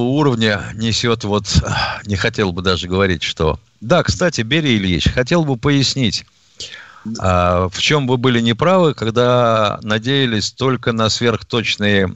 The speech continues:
м, э, компьютеры, которые сохраняют координаты лодки в любом положении в точке Мирового океана. И им, мол,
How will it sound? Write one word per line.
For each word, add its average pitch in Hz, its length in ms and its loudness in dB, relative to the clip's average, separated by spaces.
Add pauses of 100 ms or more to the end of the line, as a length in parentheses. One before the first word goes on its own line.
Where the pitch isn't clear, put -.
(120)
м, 82 380 -6
э, - 1160 -2
компьютеры, 170 680 2 (560)
которые 104 1300 0
сохраняют 101 1000 0
координаты 90 920 -2
лодки 143 500 0
в 104 120 -2
любом 92 400 0
положении 127 720 0
в - 100 -8
точке 117 460 -2
Мирового 87 460 0
океана. 71 440 -2 (680)
И 117 260 6
им, 208 80 4 (120)
мол, 131 400 -2